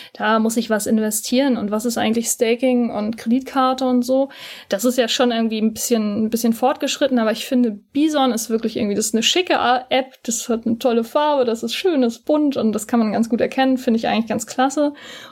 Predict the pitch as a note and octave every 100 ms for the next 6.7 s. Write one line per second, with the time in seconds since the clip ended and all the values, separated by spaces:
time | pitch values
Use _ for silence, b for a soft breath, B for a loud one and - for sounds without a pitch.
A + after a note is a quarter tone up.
0 | B B3+ B3+ A#3+ A3+ A#3+ D4+ D#4+ D#4+ E4+
1 | F4 G#4+ - - _ - C#4+ A#3+ A#3 A3
2 | A3+ _ - A3 - C#4 C#4+ A#3 A#3 C#4+
3 | D4 C4 C4+ C4 - - B3+ D#4 - C4
4 | - B B B A3+ A#3+ A#3+ A#3+ A3+ -
5 | A3+ C4 C#4 C#4 B3 A3 B3 B3+ A#3+ A3+
6 | A3 G#3+ - C4 - C4+ C#4